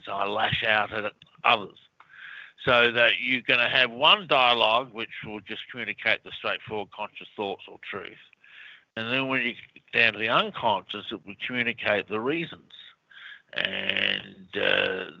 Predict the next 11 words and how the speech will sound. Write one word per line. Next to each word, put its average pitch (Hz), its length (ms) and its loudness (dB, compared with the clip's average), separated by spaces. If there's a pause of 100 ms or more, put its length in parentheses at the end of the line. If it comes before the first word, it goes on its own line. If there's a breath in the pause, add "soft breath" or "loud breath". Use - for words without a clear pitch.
the 104 300 -8
motive 120 440 2 (600 soft breath)
behind 127 720 0 (1300 loud breath)
your 117 160 4 (140)
forward 110 360 4 (340)
speech - 560 -4
and 98 180 -6
your 92 360 -8 (160)
forward 101 400 0
actions. - 440 -4 (1080 loud breath)
Uh, 120 280 8